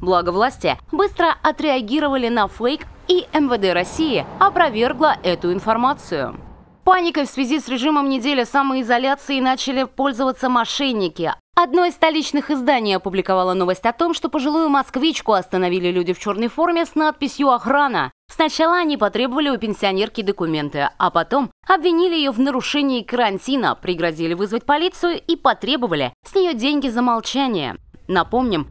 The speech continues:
что есть большая разница между формулировками «карантин» и «самоизоляция».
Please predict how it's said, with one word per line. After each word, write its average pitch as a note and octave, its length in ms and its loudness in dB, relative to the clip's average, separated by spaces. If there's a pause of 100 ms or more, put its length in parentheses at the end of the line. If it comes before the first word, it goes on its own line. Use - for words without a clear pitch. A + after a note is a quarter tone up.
что - 200 -2
есть C#4 240 -2
большая A#3 520 2
разница F#3+ 480 -2
между E3+ 280 -2
формулировками A#3+ 880 0
«карантин» C#4 640 0 (260)
и C#4+ 140 0
«самоизоляция». F3 1300 0